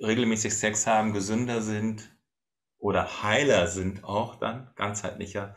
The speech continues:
als Menschen, die gar keine Sexualität haben. So, das wäre der eine Punkt.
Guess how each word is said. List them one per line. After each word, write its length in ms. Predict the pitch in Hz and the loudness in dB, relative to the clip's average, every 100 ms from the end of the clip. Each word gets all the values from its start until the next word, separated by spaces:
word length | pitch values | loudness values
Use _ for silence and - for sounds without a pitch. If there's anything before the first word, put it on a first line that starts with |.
| - - _ - | -20 -20 _ -6
als 240 | 92 - | -6 -4
Menschen, 340 | 98 98 - | -2 -2 -4
die 420 | 101 101 107 - _ | -4 -4 -6 -12 _
gar 260 | - 98 - | 0 0 2
keine 240 | 92 87 | 0 -2
Sexualität 720 | - - - - - - - - | -4 -8 -10 -12 -14 -18 -20 -20
haben. 240 | 90 92 90 _ _ _ _ _ _ _ - - | -20 -20 _ _ _ _ _ _ _ _ -20 -8
So, 100 | 98 | -2
das 180 | 98 - | 0 2
wäre 160 | 110 107 | 2 4
der 160 | 110 | 2
eine 240 | 101 107 85 | 2 2 0
Punkt. 320 | - 82 | -2 -4